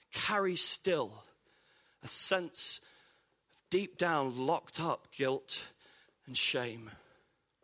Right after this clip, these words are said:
And we sang, you pour out your spirit, and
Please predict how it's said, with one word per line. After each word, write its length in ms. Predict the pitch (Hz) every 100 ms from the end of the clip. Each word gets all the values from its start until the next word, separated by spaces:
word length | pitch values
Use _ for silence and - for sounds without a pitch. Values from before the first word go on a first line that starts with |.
| _ _ _ _ _ _ _ _ _ _ _ _ _ -
And 100 | 151
we 140 | 180 190
sang, 540 | - 147 131 127 120 - - _ _ _ _ _ _ _ _ -
you 160 | 185
pour 340 | 190 - 214 196
out 140 | 175
your 100 | 143
spirit, 440 | 120 - 101 101 - - - _ _ _ _ _ _ _ _ _ -
and 100 | 123